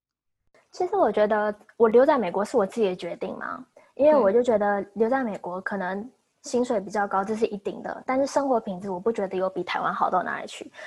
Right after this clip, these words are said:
Speaker 1: 但是主要是说，我觉得在这边找工作压力很大，没错。然后找工作第一个压力很大，然后你找到工作压力也很大，因为你要等签证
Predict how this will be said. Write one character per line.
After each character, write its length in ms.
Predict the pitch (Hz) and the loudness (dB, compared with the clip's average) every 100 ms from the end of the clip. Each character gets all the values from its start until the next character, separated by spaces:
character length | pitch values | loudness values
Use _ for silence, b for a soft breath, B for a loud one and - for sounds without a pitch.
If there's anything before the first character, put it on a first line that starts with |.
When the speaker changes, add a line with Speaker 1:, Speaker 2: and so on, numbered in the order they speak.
| B | B
Speaker 1:
但 120 | 359 | 0
是 60 | 370 | 0
主 180 | - 190 | 2 0
要 220 | 208 262 | 2 2
是 80 | 277 | 2
说， 260 | 262 220 214 | 0 0 2
我 120 | 208 | -2
觉 80 | 226 | 0
得 60 | |
在 120 | 294 | 2
这 80 | 302 | 4
边 160 | 277 277 | 2 2
找 160 | 214 | -2
工 200 | 190 214 | -2 -2
作 100 | 220 | -2
压 140 | 208 196 | -2 -4
力 100 | 190 | -6
很 160 | - 202 | -12 -10
大， 200 | - 185 | -2 -2
没 140 | 170 - | -2 -8
错。 340 | - - - B B B | -6 -4 -4 B B B
然 120 | - 208 | -6 0
后 400 | 247 233 202 202 b b b b _ _ | 2 2 2 -2 b b b b _ _
找 160 | - 202 | 2 6
工 140 | 240 | 6
作 160 | 269 269 | 8 8
第 160 | 240 | 6
一 20 | |
个 80 | 240 | 4
压 140 | 202 185 | 4 2
力 80 | 196 | -2
很 120 | 175 | 0
大， 180 | 165 170 | 0 0
然 120 | 190 | 0
后 140 | 233 | 0
你 240 | 226 180 - | 0 -4 -2
找 160 | 202 196 | 2 4
到 100 | 240 | 4
工 160 | 226 | 4
作 100 | 233 | 4
压 180 | 214 190 | 4 4
力 100 | 190 | 2
也 100 | 165 | -2
很 140 | 190 - | -6 -2
大， 180 | 196 - | -2 2
因 80 | 226 | 2
为 60 | |
你 100 | 190 | 2
要 100 | 196 | -2
等 180 | 190 - | -2 -4
签 240 | - 160 180 | -4 -6 -2
证 180 | 185 | -2